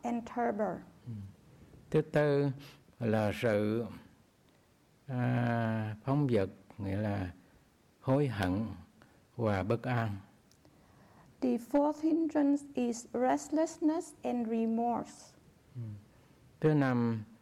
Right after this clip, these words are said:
Speaker 2: là chướng ngại cuối cùng là sự hoài nghi.
Speaker 1: And the final hindrance is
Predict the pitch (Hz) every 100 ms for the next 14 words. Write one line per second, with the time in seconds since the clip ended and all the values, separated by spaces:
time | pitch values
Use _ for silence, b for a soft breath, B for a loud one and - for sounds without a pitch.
0 | _ _ _ _ 117 110 104 98 95 90
1 | 85 90 - _ _ 135 127 104 101 127
2 | 120 123 107 98 90 90 - - 110 101
3 | - 101 104 101 92 104 104 92 - _
4 | - b b b b - 254 240 226 -
5 | 269 277 277 269 269 262 269 269 269 262
6 | 262 - - B B _ 247 240 233